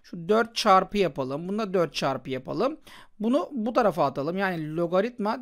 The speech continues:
dört üzeri A üzeri dört eşittir A olsun. Değil mi? E, üstlere geçelim artık buradan.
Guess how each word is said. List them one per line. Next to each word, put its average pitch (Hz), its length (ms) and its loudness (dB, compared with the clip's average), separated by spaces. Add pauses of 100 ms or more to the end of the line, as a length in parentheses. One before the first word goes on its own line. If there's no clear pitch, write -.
(120)
dört 220 300 0
üzeri 165 520 -2 (260)
A 208 240 2
üzeri 160 240 -2
dört 135 320 -8
eşittir 226 440 -2 (100)
A 190 220 6
olsun. - 340 -8 (300)
Değil 214 200 2
mi? 139 100 -4 (500)
E, - 80 -14
üstlere 254 340 6
geçelim 240 340 4
artık 165 340 0
buradan. 165 380 0